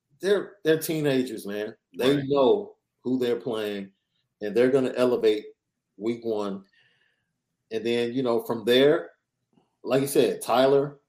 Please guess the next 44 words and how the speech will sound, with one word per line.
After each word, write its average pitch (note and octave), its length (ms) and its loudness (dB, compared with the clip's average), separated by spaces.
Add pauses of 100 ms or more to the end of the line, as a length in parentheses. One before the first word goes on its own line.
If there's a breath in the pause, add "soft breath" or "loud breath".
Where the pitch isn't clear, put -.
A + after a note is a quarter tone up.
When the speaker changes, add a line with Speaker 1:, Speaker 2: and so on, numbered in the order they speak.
(140)
Speaker 1:
and F#2+ 140 -10
Marshall B2+ 460 -2
and G#2+ 100 -10
Cal, B2 640 0
I - 100 -6
don't B2+ 180 -2
think B2 180 -4
we're B2 80 -4
gonna A#2 200 -4
need A2+ 320 -6
heroic A2 500 2
efforts. B2+ 540 -4 (320)
We're A2+ 80 -8
gonna B2 200 -2
need A#2 180 -2
solid G#2 480 -2
football. - 420 -2
Speaker 2:
Right. F2+ 280 -10 (380)
Speaker 1:
Just B2 180 -2
solid D#3 280 4
football. A3 200 6
And G3+ 100 2
it F#3+ 60 0
goes, G#3+ 260 10 (300 loud breath)
you B3+ 120 0
know C#4+ 180 8
what? D4 260 12 (1300)
You F#3+ 160 6
can F#4 160 10
connect G3+ 480 6
that B2 300 4
to C#3+ 80 2
what C#3+ 260 6
we've D3 180 0 (220)
just C3 240 0
been B2+ 120 -6
talking B2 360 0
about G#2+ 280 0
with G#2 100 0
Lou G#2 160 -6
Holtz. - 460 -10 (1300 soft breath)
We A#3+ 560 0
want F3 420 -2
Tyler C#3+ 640 2